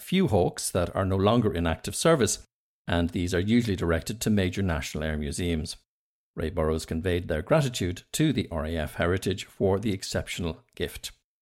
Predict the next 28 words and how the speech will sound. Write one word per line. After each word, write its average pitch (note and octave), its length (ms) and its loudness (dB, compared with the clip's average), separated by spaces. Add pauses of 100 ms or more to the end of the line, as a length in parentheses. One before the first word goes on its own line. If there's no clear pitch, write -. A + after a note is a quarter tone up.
(340)
The B2 100 8
Ulster A#2 300 4
Aviation A2+ 440 4
Museum, G#2+ 520 6
known D3+ 240 6
for A#2 200 4
its F#2+ 140 2
dedicated G#2 560 2
volunteers G#2+ 680 4
and E2+ 120 2
a D#2+ 60 2
history A#2 420 0
spanning E2+ 440 2
over D2 160 -2
half D2 240 0
a - 40 -2
century, G#2 560 4 (160)
is B2 200 4 (100)
highly D#2+ 300 2
regarded. G2+ 520 4 (520)
A B2 60 0
significant C#3+ 520 4
royal A2+ 300 6
award G#2+ 400 6
further B2+ 400 4
affirmed D#2+ 380 0
their E2 180 0
reputation, F2 760 2